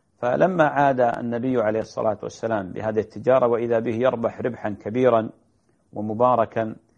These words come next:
آه، شعرت به خديجة رضي الله عنها، وقام ميسرة يذكر لخديجة من صفات النبي عليه الصلاة والسلام الشيء الذي، آه، آه، جعلت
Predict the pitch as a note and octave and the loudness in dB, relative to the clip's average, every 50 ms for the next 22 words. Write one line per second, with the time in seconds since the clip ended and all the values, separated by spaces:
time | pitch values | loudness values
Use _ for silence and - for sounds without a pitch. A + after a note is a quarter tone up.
0 | _ _ _ _ _ _ - - - - - - D3+ D3 C#3+ C#3 C3 B2 A#2+ - | _ _ _ _ _ _ -16 -12 -12 -12 -6 -2 0 2 4 4 4 2 2 -2
1 | - - C3 A#2+ A2+ - - A#2+ A#2 C3+ C3 A#2 A#2+ A2+ A2 A2+ G#2+ A2 A2+ G#2+ | -6 -6 -4 -4 -4 -4 -4 -4 -4 -4 -2 0 0 2 2 2 0 2 2 2
2 | G#2+ G#2+ G2 G2 A2 A2 A2+ F#2 D#2+ E2+ - _ _ _ _ _ _ _ _ _ | 2 2 0 0 0 0 -2 -2 -4 -10 -18 _ _ _ _ _ _ _ _ _
3 | _ _ _ _ B2 B2+ A#2+ - - D#3+ D#3+ D3+ D3 C3+ C#3 D3 C#3+ - - - | _ _ _ _ -8 -8 -6 -2 2 2 2 2 2 0 0 -2 -4 -4 -4 -4
4 | B2+ B2 B2 A#2+ - - _ _ _ _ _ _ _ _ _ _ - B2+ C#3+ C3+ | -4 -2 -2 -4 -6 -8 _ _ _ _ _ _ _ _ _ _ -8 -6 -6 -6
5 | - - C3 A#2+ A#2 - - A2 A2 A#2 C3 B2 A#2 A#2 A2+ G#2+ A2 G#2 - - | -6 -4 -4 -4 -4 -4 -2 -2 0 0 2 0 2 0 0 -2 -2 -6 -8 -8
6 | A#2 - B2 B2+ - - A#2 A2 G#2+ G2+ G#2 G#2 F#2+ G#2+ A2+ A2 G2 - - - | -4 0 0 0 0 0 -4 -6 -6 -2 -2 0 0 2 2 0 0 -2 -4 -2
7 | A2 A2+ A2 - - A#2 - - - - A2 A2+ A#2+ C3 D3+ E3+ E3+ - _ _ | 2 2 2 0 -2 -8 -12 -10 -6 -4 2 4 4 4 4 0 -6 -14 _ _
8 | _ _ _ _ _ _ _ _ _ _ _ - - - - - E3 E3 - - | _ _ _ _ _ _ _ _ _ _ _ -20 -18 -12 -6 -2 -2 -2 0 0
9 | C3 B2+ B2+ C3 B2+ C3 C3 B2+ B2+ - - - - - A2+ A2+ A2 G#2+ - - | 0 2 2 2 2 2 0 -2 -2 -4 -6 -8 -8 -4 -2 -2 -2 -2 -4 -6
10 | - - - A2+ A2 G#2+ G2+ G#2 A#2 B2+ D3 D3+ C#3 C#3+ D3 D3 D3 C#3+ - - | -8 -8 -6 -6 -4 -4 -6 -8 -4 2 2 4 4 4 4 2 2 0 -2 -10
11 | - - | -20 -20